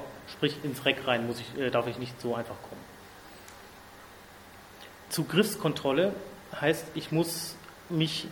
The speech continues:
an dem Rechner authentisieren, auf dem ich, äh, arbeiten will, und ich muss mich letztendlich an der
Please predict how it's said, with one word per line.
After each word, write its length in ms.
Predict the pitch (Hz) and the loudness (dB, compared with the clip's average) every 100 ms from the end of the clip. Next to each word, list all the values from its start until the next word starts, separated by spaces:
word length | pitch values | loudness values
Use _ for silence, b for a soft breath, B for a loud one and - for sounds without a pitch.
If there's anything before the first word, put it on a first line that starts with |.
| - | 6
an 120 | 165 | 6
dem 120 | 170 | 8
Rechner 300 | 156 151 165 | 6 6 4
authentisieren, 800 | 160 156 165 143 135 160 160 160 B B B - | 4 4 2 2 6 6 6 4 B B B -2
auf 140 | 143 - | -2 6
dem 160 | 143 | 6
ich, 220 | 143 147 151 | 6 0 4
äh, 200 | 135 131 | 6 6
arbeiten 480 | 127 135 165 185 170 | 6 6 6 4 4
will, 200 | 202 233 - - - - - - - - - | 4 4 -2 -12 -16 -18 -18 -16 -14 -6 4
und 240 | 175 208 - - - - - | 6 6 2 -8 -12 -16 -6
ich 140 | 165 160 | -6 2
muss 220 | 170 175 | 2 4
mich 260 | 165 160 - - | 2 2 -6 -6
letztendlich 920 | 139 143 170 - 170 147 139 160 - - - | 4 4 4 -2 0 0 4 4 4 -8 2
an 200 | 143 143 | 2 8
der 320 | 143 143 | 10 10